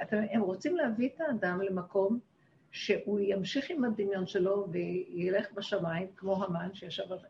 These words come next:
עץ חמישים אמה, ושלט, וכל זה אינו שווה לו גם, רוצה עוד ועוד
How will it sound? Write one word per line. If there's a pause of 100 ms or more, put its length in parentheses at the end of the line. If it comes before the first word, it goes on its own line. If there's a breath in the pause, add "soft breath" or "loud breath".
(100)
עץ
חמישים
אמה, (880 soft breath)
ושלט,
וכל
זה
אינו
שווה
לו
גם,
רוצה
עוד
ועוד